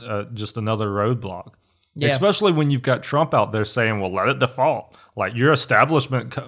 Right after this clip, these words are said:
Speaker 1: um, Republicans don't wanna have that message out
Speaker 2: Oh,
Speaker 1: there.
Speaker 2: yeah, I guess that's true.
Speaker 1: Um, like, that ain't good. <laughs>
Speaker 2: Mm-hmm.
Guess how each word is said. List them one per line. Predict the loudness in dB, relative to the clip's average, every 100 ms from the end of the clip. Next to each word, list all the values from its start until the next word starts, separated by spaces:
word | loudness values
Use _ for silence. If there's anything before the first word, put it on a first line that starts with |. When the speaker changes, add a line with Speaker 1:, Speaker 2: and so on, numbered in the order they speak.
| -2
Speaker 1:
um, | -2 -2 -6 -12 -18 -8
Republicans | -6 0 0 2 0 -2 -2
don't | -4 -2
wanna | -4 -2
have | -2 -2 -4 2
that | 4 6 4 -6
message | 0 4 4 4 0 2
out | 0 0
Speaker 2:
Oh, | -2 -4
Speaker 1:
there. | -2
Speaker 2:
yeah, | -2 -2 -4 -6
I |
guess | -6 -4
that's | -4 -6
true. | -8 -8 -4
Speaker 1:
Um, | -2 -2 -2 -6 -8 -8
like, | -8 -2
that | 2 4
ain't | 4 0
good. | -4 -6 -8 -4
<laughs> | 2
Speaker 2:
Mm-hmm. | 2 4 0 0